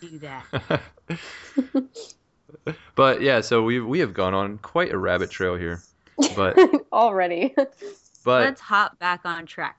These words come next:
Speaker 2: let's
Speaker 1: Why
Speaker 2: talk
Speaker 1: don't
Speaker 2: about
Speaker 1: we?
Speaker 2: our book club a little bit, Teresa. So
Speaker 1: <laughs> Okay.
Speaker 2: our September book club, uh, we actually reviewed A New Dawn,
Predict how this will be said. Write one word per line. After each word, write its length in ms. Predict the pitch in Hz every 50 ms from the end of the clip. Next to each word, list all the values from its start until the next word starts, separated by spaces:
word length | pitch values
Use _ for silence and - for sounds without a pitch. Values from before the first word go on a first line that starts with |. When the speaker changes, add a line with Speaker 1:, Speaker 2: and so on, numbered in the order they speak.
| _ _
Speaker 2:
let's 160 | - 135 143 156
Speaker 1:
Why 40 |
Speaker 2:
talk 140 | 180 175 165 156
Speaker 1:
don't 40 | 151
Speaker 2:
about 180 | 151 143 135
Speaker 1:
we? 40 | 131
Speaker 2:
our 60 | 123
book 260 | 107 104 127 127 - -
club 220 | - 110 98 95
a 20 |
little 200 | 98 98 95 95
bit, 200 | 95 92 90 -
Teresa. 480 | - 104 98 98 98 - - 104 104 107 - _ _ _ _ _ _ _ _ _ _ _ _ _ _ _ 226 226
So 220 | - 269 254 208 104
Speaker 1:
<laughs> 40 | 208
Okay. 240 | 254 - - - -
Speaker 2:
our 120 | 123 131
September 640 | 123 - 131 123 - - 143 139 143 131 131 120 117
book 300 | 104 95 - 107 - - -
club, 500 | - 107 98 95 95 92 92 92 - - -
uh, 240 | - 95 92 90 87
we 140 | 92 95 98
actually 300 | 101 95 - - 101 98
reviewed 500 | 98 92 85 92 92 90 90 87 - - _ _ _ -
A 60 | 98
New 220 | 92 98 98 95
Dawn, 460 | 87 98 87 87 85 85 87 92 107